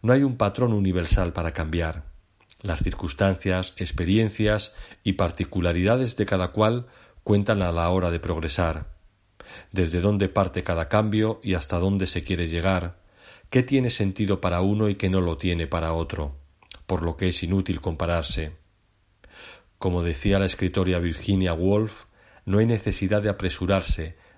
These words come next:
no hay necesidad de brillar, no es necesario ser nadie más que uno mismo, y crecer desde quien eres,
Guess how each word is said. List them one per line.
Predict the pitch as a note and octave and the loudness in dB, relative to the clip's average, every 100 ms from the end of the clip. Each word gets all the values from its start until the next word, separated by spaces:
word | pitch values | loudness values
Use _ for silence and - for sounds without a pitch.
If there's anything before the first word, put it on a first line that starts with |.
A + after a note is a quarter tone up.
| - | -2
no | F#2+ | 0
hay | |
necesidad | G#2+ G2 F#2+ - G2 G#2+ | 2 0 -2 0 0 2
de | G#2 | 0
brillar, | F#2+ F2+ G2 F#2 F2 - _ - - - - | 0 0 2 0 -2 -12 _ -18 -18 -16 0
no | G#2 | 2
es | A#2 | 2
necesario | B2+ A2+ G2 A2 A2+ A2 | 0 -2 -2 -2 -2 -2
ser | A2 G2+ | -2 0
nadie | G2+ G2+ F#2 | 0 0 0
más | G#2+ A2+ - | 0 -2 -2
que | F2+ | -2
uno | F2 F2+ | 0 0
mismo, | F2+ F2+ E2+ E2 D2+ - _ _ _ - | 0 -2 -2 -6 -8 -14 _ _ _ -8
y | - | -6
crecer | - F2 - A2 A2+ | -2 -2 2 0 2
desde | G#2 F2+ F2 | -2 -2 -2
quien | F2+ F#2 | 0 2
eres, | F#2+ E2 D2+ - | 0 -2 -6 -8